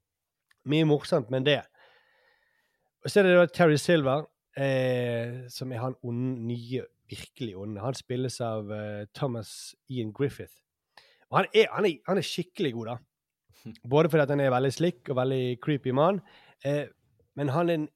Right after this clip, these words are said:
Speaker 1: eneste skuespilleren også som <laughs> virkelig kan, eh, karate.
Speaker 2: Ja.
Speaker 1: Eh,
Speaker 2: Han er
Speaker 1: eller
Speaker 2: så
Speaker 1: taekwo-,
Speaker 2: ond.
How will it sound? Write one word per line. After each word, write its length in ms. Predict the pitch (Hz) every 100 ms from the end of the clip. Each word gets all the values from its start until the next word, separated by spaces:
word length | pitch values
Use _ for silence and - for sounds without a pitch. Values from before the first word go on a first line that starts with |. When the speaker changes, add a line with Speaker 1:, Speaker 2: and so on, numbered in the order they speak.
| -
Speaker 1:
eneste 560 | 147 156 202 180 -
skuespilleren 480 | 127 143 147 147 120
også 220 | 131 120
som 160 | 120 -
<laughs> 0 |
virkelig 320 | 110 - 123
kan, 320 | - 110 95 90 -
eh, 260 | 98 95 87
karate. 360 | - 95 87 - _ _ _ _ _ _ - - -
Speaker 2:
Ja. 200 | 110 139 - _ _ _ _ _ _ -
Speaker 1:
Eh, 600 | 95 92 87 82 85 85
Speaker 2:
Han 80 | 95
er 40 |
Speaker 1:
eller 100 | 123
Speaker 2:
så 120 | 127 170
Speaker 1:
taekwo-, 180 | 143 -
Speaker 2:
ond. 200 | 117 98